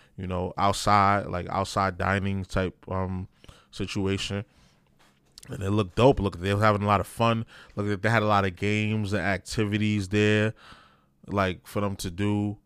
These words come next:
you know, and I would like to go to something like that, like a mixer, instead of, like, you know, argue with people online all day or, you know,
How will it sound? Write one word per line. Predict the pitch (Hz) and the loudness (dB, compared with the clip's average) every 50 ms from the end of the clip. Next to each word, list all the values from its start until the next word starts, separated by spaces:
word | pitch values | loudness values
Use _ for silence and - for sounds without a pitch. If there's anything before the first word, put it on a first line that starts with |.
| _ - - _ _ _ _ _ _ - | _ -20 -20 _ _ _ _ _ _ -12
you | - 98 | -10 -6
know, | 98 98 98 98 98 98 95 - _ - | -4 -2 -2 -2 -2 -2 -4 -8 _ -10
and | 82 92 92 90 90 85 85 76 73 - _ _ _ - | -8 -6 -6 -6 -6 -8 -10 -12 -16 -16 _ _ _ 0
I | - - 123 | 6 8 10
would | 196 208 147 | 12 12 12
like | 127 117 - | 10 10 8
to | - 107 | 4 0
go | 92 104 101 | 2 2 0
to | - - 95 | 0 -2 -2
something | - - 90 90 92 | -2 -2 -2 0 -2
like | 92 90 | -2 -2
that, | - 92 | -2 -2
like | 90 90 87 - | 0 0 -2 -4
a | 95 | -6
mixer, | 87 90 98 98 - - - - 90 87 | -4 -2 -2 -2 -2 -4 -4 -2 -2 -2
instead | 87 87 - - 101 98 98 | -2 -4 -2 -2 0 0 0
of, | 92 87 90 | 0 -2 0
like, | 92 92 90 90 87 - - _ - - - - - - - - - - - | 0 0 0 0 -2 -6 -12 _ -20 -20 -20 -20 -18 -18 -18 -18 -20 -16 -10
you | 95 98 | -6 -4
know, | 98 90 87 82 87 90 95 - - _ _ _ _ _ _ _ _ _ _ _ _ _ | -2 -2 -2 -2 -4 -8 -10 -14 -18 _ _ _ _ _ _ _ _ _ _ _ _ _
argue | - 113 117 131 135 117 123 123 | 4 6 6 8 6 6 4 4
with | 127 131 120 | 4 2 4
people | - 139 127 123 123 123 | 2 2 2 4 4 4
online | 120 117 117 113 110 107 117 123 120 117 110 107 | 6 6 6 4 4 4 6 6 6 6 4 4
all | 104 101 101 98 | 2 0 -2 -2
day | 92 98 98 98 98 98 101 | -2 -2 0 0 2 2 2
or, | 98 92 90 87 87 87 | 0 0 0 -2 -2 -2
you | 95 113 | -4 -4
know, | 107 98 90 87 87 90 | -4 -4 -4 -4 -6 -8